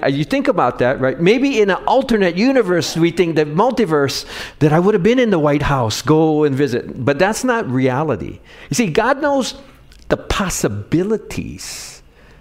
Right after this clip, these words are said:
but it's not the same thing as saying it's a multiverse, that there are all these things that exist, coexist, right? And so we had this discussion with my son, and he was saying, "Hold a deep, yeah?" <laughs> That,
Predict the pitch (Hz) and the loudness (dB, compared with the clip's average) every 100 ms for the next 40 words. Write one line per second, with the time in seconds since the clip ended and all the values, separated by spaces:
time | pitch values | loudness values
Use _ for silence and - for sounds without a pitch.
0 | - 151 180 226 254 277 247 - 190 180 | -8 -2 -2 0 -2 -2 -4 -2 -2 -2
1 | 170 175 165 135 - 143 143 - 120 - | -2 -2 -2 -4 -4 -2 -2 -4 -4 -4
2 | 110 120 123 - 117 104 - 117 131 - | -2 -2 -4 -4 -4 -4 -4 -2 -2 -2
3 | 131 127 123 - 127 113 - 104 - 107 | -4 -2 -6 -4 -4 -4 -4 -4 -2 -4
4 | 95 92 101 - - - - - - - | -6 -4 -4 -6 -10 -14 -18 -20 -20 -12
5 | - 101 101 95 190 123 87 - 90 156 | -4 -2 -2 -2 -4 -4 -6 -6 -4 -4
6 | 208 - - - 151 226 233 202 233 240 | -8 -16 -14 -4 0 0 2 0 0 -4
7 | - 190 - - - - 262 - 120 113 | -4 -4 -4 -6 -4 -2 -2 -2 -2 -2
8 | 117 170 - - - - 135 156 139 131 | -4 -6 -8 -20 -20 -8 -2 -2 -2 -2
9 | 113 - 247 156 135 - 165 151 160 165 | -2 -2 0 0 -2 -4 -2 0 0 0
10 | 160 - 151 120 101 - - - - _ | -4 -4 -4 -2 -6 -10 -20 -20 -20 _
11 | - - - - - - - - - - | -20 -20 -20 -20 -20 -20 -20 -20 -20 -20
12 | _ _ - - 143 117 98 101 147 208 | _ _ -14 -8 -6 -6 -8 -8 -4 -4
13 | 208 - 110 120 139 - - - - - | -4 -6 -6 -6 -6 -12 -16 -8 -6 0
14 | 214 - 185 160 | 0 2 2 2